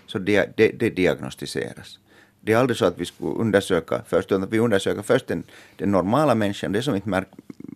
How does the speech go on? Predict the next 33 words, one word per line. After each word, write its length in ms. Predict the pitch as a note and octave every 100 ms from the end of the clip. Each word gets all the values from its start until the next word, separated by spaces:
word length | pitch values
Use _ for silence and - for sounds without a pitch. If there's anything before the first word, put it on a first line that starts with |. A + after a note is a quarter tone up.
| -
passar 320 | F#2+ E2+ F#2
in 200 | F#2+ F#2
dit 220 | E2+ C#2+
så, 100 | - -
så 160 | - F2+
det 320 | E2+ E2+ -
definieras 500 | D#2 B1 B1+ G1+ -
som 200 | - F2 -
onormalt 640 | E2+ D2+ D2 A#1 G1+ - -
och 60 |
diagnostiseras. 960 | - B1+ C#2 C#2 - - G#1 - - - - - -
Man 160 | - G#2+
diagnostiserar 680 | A#2+ A2 G#2 - G#2+ A2+ G#2
aldrig 300 | A#2+ A#2+ F2+
samhället, 600 | - G2+ E2+ E2+ F2 E2+
man 160 | F#2 F#2+
diagnostiserar 640 | G#2+ G2+ G#2+ G#2 F#2 F2+
inte, 160 | F#2+ - - - - -
inte 180 | G2
skolan 480 | - - A#2+ A2 D#2
heller, 340 | D#2 F2+ E2 D#2+
utan 200 | - F2
det 60 |
är 40 | A2+
alltid 260 | B2 F#2+
den 140 | F#2 G#2
enskilda 440 | G#2 - D2+ F2
individen 580 | F2 F2 G2 G#2+ - -
som 140 | D2
sitter 360 | - F2 - -
i 40 |
klassen 480 | - F2 - - G2
som, 220 | - -